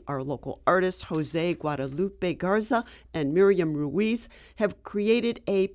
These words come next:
permanent art intervention in El Chico Bakery,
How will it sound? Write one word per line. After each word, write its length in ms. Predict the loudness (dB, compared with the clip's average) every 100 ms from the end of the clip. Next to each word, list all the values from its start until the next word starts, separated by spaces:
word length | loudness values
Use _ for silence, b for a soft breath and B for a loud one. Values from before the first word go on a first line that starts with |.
| -10
permanent 580 | -8 0 2 4 2 0
art 260 | -2 -2 -2 -4
intervention 920 | -4 -4 -8 -2 2 4 2 -2 -10 -14 -6
in 220 | -4 -4 -2
El 180 | -4 -4
Chico 380 | -4 -6 -4 -2
Bakery, 500 | 0 0 0 -4